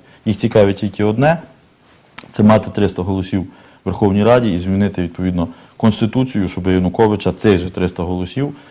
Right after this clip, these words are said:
обрали знову на наступний термін президентом. Тобто, е, до речі, е, технічним працівникам дитячих садочків вже заявили про те, що вони жодних, е, виплат на,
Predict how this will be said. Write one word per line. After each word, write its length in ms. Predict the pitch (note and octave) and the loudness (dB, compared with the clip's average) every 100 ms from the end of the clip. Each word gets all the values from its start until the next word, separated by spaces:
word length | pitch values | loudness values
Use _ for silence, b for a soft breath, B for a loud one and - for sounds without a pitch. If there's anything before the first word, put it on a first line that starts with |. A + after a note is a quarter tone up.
| B | B
обрали 480 | A2 G2 A2 G#2+ F#2 - | -2 2 4 4 2 -2
знову 340 | F2+ G#2 G2 F2 | -4 0 2 2
на 80 | |
наступний 460 | E2+ D#2+ F#2 - F2 | -2 -4 -8 -8 -4
термін 320 | F#2+ E2+ D#2+ | 0 0 -2
президентом. 580 | D#2+ D2+ D2+ - - - _ _ b b b b b b - | -6 -8 -8 -10 -12 -20 _ _ b b b b b b -8
Тобто, 560 | - G#2 - B2+ - G#2 | -2 0 4 4 4 2
е, 80 | G2+ | 2
до 160 | A2+ | 4
речі, 380 | C3+ C#3 C#3 B2+ B B B - | 4 4 2 2 B B B -2
е, 180 | G#2 G2+ | 2 4
технічним 460 | A2+ D3+ C3+ C3+ | 2 0 0 0
працівникам 680 | B2 B2+ B2+ C3 B2 C3+ B2 B B B B | 0 -2 2 2 2 2 0 B B B B
дитячих 420 | A2+ - F3 D3 | 0 2 2 0
садочків 500 | - F#2+ F2 - F2 | -2 0 0 -2 -8
вже 360 | F#2 B2+ A2 - - - | 2 6 6 2 -8 -8
заявили 560 | F2+ G#2 A2 D3 D3 - | 0 0 2 2 2 0
про 160 | A2 | -4
те, 180 | - G2+ | -2 -2
що 140 | - | -2
вони 320 | F#2+ G2 G2 F2+ B B - | -4 -2 -2 -4 B B -8
жодних, 640 | G2+ A#2 G2+ F#2+ F2 - | 2 2 2 -2 -4 -6
е, 220 | C#2+ E2+ E2+ | -4 -4 0
виплат 580 | G#2 A2 - F2+ - | 2 2 2 -4 -2
на, 420 | G2 F#2+ F2+ F2+ | 0 2 2 0